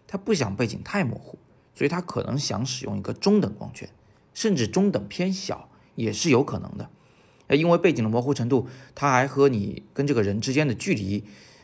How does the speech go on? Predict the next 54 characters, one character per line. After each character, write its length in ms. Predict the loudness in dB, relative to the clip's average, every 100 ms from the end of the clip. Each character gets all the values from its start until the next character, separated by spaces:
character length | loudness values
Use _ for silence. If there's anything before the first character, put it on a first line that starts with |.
| -10
还 160 | -4
有 340 | -2 -4 -8 -12 -10
你 80 | -8
使 200 | -6 -4
用 140 | -4
什 140 | -4
么 60 | -2
样 120 | 0
的 60 | 2
焦 200 | 4 4
距 140 | 2
来 60 | -2
拍 280 | -4 -8 -4
都 160 | 0
有 100 | 0
关 260 | 0 -6 -6
系 180 | -10 -16 _ _ -20
啊， 120 | -14
所 180 | -4 0
以 420 | 0 -2 -6 -10 -18 -20 -20 -20 -12
这 100 | -2
个 120 | 2 4
影 220 | 4 4
响 200 | 4 4
因 120 | 2
素 160 | 4 4
有 100 | 4
点 200 | 2 2
多， 360 | 2 2 -2 -14 _ _
光 220 | -4 -2 -2
圈 200 | -2 -2
呢 100 | -4
就 100 | -2
更 340 | 0 2 2
难 300 | 0 -2 -2
定 240 | 2 2
在 160 | 2 0
一 220 | 0 -2
个 320 | 0 0 0 -6 -20 -6
既 160 | -4
定 120 | 0 0
的 80 |
值 140 | 0 -6
上。 160 | -10 -12 _ _ _
比 80 | -4
如 160 | 0 2
说， 220 | 2 -2
这 60 | -2
现 140 | 0
在 60 | 2
有 160 | 4
一 60 | 4
个 100 | 4
人 220 | 2